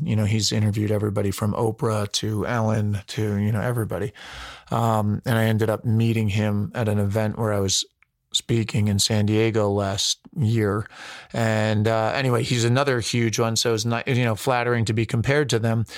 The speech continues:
And this, this young woman suggested that I do, uh, one, you know, a couple of these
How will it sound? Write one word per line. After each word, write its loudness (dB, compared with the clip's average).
And 2
this, 2
this 2
young 2
woman 2
suggested 2
that 2
I 2
do, 2
uh, 2
one, 0
you 4
know, 2
a -2
couple 0
of 0
these 0